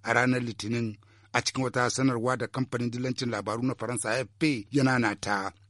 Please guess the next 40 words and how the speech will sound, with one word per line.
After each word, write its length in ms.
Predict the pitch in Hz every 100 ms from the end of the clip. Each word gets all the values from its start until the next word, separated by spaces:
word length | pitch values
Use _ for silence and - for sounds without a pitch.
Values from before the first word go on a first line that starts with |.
| _
Ɗumbin 340 | 110 117 113 117
yan 140 | 117
ta'adda 460 | 117 110 101 107 -
aka 200 | - 110
kashe 280 | 120 104 123
a 140 | - -
faɗar, 420 | 110 127 117 101 - _ -
sai 180 | - 107
dai 300 | 117 117 123 -
ba 200 | 90 98
tare 240 | - 107 117
da 160 | 113
ƙayyade 400 | 107 117 117 107 139
adadinsu 480 | 127 101 117 104 113
ba. 320 | 95 104 101 - - - - 107
Motoci 420 | 120 127 - 135
da 80 | 120
dama 440 | 123 123 127 127 -
da 80 | 101
motuna 540 | 120 120 135 127 104 - - - - -
aka 260 | 117 123
toye, 540 | - 113 113 113 107 104 _ _ _ _
an 120 | 131 117
kuma 320 | 127 123 123
samu 400 | 110 110 127 120
kati 300 | 131 135 123
dantite 420 | 107 107 - 123
da 80 | 104
dama 540 | 117 117 113 113 113
na 140 | - 123
yan 160 | 123 104
ta'addan 540 | 120 110 98 117 113
a 80 | 104
wurin, 380 | 107 113 110 98 _ - -
haka 260 | 120 -
zalika 500 | 107 117 117 - 113
da 140 | 101 110
wasu 320 | 113 131 120
kayayyakin 460 | 135 120 107 - 120
soja 500 | 139 120 123 110